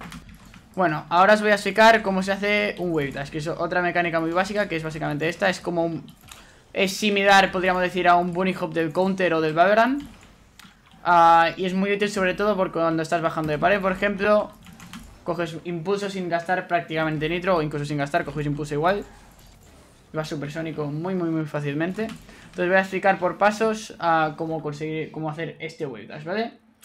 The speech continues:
Voy a intentar explicar lo mejor que sé, pero yo creo que verlo será mejor de lo que yo explico, ¿vale? Entonces, para hacer un wave dash, tam-,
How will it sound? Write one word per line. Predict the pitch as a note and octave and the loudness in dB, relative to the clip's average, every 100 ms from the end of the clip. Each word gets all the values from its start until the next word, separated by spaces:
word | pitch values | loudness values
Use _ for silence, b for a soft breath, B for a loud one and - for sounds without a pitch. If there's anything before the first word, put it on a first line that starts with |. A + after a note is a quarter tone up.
| b b b | b b b
Voy | F#3+ | 0
a | |
intentar | A3 A3 G#3+ G3+ | 4 6 4 4
explicar | G3 F#3+ | -2 -2
lo | F#3 | -2
mejor | F3+ F3+ F3 | -2 -4 -4
que | F3+ | -2
sé, | G#3 A3+ A3 | 2 2 2
pero | F#3 E3+ D#3+ | 0 0 0
yo | D3+ E3 | -2 -4
creo | F3+ G3 | -2 -2
que | F#3 E3 D3+ - _ b b - _ _ _ _ | 0 -2 -2 -8 _ b b -20 _ _ _ _
verlo | - F#3+ G3+ A3 A3+ | -8 -2 2 2 2
será | A3 F#3+ | 2 0
mejor | F#3+ F#3 G3 | 0 0 -2
de | F3+ | -2
lo | F3 | -4
que | D#3+ | -4
yo | D#3+ | -4
explico, | D#3 D3+ C#3 - - _ | -6 -8 -10 -12 -20 _
¿vale? | - F#3+ A#3+ - b b b b b - | -6 -6 -6 -16 b b b b b -2
Entonces, | G3 G3+ D#3+ D#3 D3+ - | 2 4 2 -4 -10 0
para | G3 | 2
hacer | G#3+ A#3+ | 4 4
un | A#3+ | 6
wave | A3+ | 6
dash, | F#3+ F3 - - _ | 4 0 -2 -20 _
tam-, | - F3+ F3 | -6 -4 -6